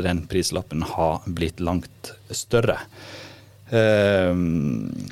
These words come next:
Sandbukta Moss Såstad, der har kontrakten blitt en komma fem milliarder kroner dyrere. På Venjar Langset så ble den en milliard kroner dyrere. Eh, hvor dyrt blir det å bygge Intercity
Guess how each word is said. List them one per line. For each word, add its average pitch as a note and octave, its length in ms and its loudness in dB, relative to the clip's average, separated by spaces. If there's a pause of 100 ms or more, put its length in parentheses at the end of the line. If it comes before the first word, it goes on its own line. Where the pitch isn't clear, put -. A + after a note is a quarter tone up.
(100)
Sandbukta G2 680 0
Moss G#2+ 380 0
Såstad, G2+ 640 2 (240)
der G#2 200 2
har F2 420 -2 (100)
kontrakten F2+ 480 -2
blitt E2+ 240 -6
en F#2 80 0
komma E2+ 180 -2
fem G2+ 280 0
milliarder G2 340 2
kroner F#2 300 -2
dyrere. F#2+ 440 2 (680)
På F#2 320 4
Venjar E2+ 800 0
Langset F2+ 480 0 (120)
så E2+ 200 -2
ble E2+ 100 -2
den C#2+ 180 -6
en G2+ 220 0
milliard E2 500 -2 (140)
kroner E2+ 240 -2
dyrere. E2+ 400 2 (640)
Eh, A#2 540 4
hvor D3+ 260 0 (180)
dyrt - 520 0
blir C3 220 4
det G2+ 180 2 (120)
å G#2+ 200 2 (240)
bygge G#2 500 2
Intercity F#2 760 -4